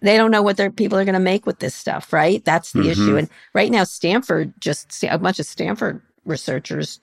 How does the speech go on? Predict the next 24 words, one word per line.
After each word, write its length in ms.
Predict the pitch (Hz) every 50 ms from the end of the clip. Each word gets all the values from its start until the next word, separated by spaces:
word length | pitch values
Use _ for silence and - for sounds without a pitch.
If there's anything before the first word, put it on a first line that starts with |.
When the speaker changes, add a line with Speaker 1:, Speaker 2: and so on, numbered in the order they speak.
| - -
Speaker 1:
or 220 | - 135 135 127 - _ _ _ _ - _
people 280 | - 175 143 - 147
there 260 | 156 160 160 160 165 - - - - - _ _
did 160 | - 180 180
a, 100 | 180 165 - 175
did 220 | 160 185 185 190
a 40 | 175
version 440 | 165 170 170 190 240 254 - 202 165
of 100 | 156 151
this 400 | 147 147 156 160 - - - - _ _ _ _ _ _ _ _
that 120 | - 170 -
cost 240 | - 202 190 - -
six 160 | - 214 - -
hundred 220 | 233 214 214 220 202
dollars. 600 | - 196 220 262 320 - - - - - - - _ _ _
And 240 | - 196 190 - -
so, 400 | - - 180 175 170 175 185 - _ _ _ _ _ _ _ _ _ _ _ _ _ _
you 80 | 233 220
know, 100 | 220 196
it's 120 | 185 -
like 160 | 285 285 -
cloning 440 | - - - 247 294 415 370 180 147
technology. 760 | - 160 143 - 165 147 139 135 147 156 139 - 151 139 123 151
Like, 260 | 165 147 143 151